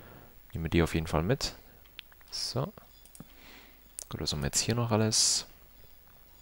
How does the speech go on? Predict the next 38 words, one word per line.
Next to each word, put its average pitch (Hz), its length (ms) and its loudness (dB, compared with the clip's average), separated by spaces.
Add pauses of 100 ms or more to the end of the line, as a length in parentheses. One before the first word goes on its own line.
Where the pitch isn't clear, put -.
(240)
Nochmal 107 140 2
so 104 80 2
einen 101 80 -2
komischen 101 360 0
Lichtbug. 110 360 4 (1500)
Da - 80 -6
unten - 140 -6
geht's - 160 -2
auch 104 60 2
noch 113 100 2
weiter. 110 340 6 (2250)
Ah, 82 520 0
ich 80 120 -2
liebe 92 240 8
es. - 460 -2
Zum 95 160 -2
Glück - 140 4
habe 90 100 8
ich - 80 -2
ja 87 60 2
nur 87 120 2
so 85 100 2
einen 85 100 -2
großen 85 340 2
gefunden. 82 380 0 (1500)
Desto - 220 -2
b-, - 220 -8
größer, 98 320 4
desto - 200 2
besser, 90 380 2
weil, 80 480 6
habe 85 100 2
ich 85 60 6
ja 87 100 8
schon 87 180 0
gesagt, 87 380 6
desto 90 200 -4
mehr 98 460 2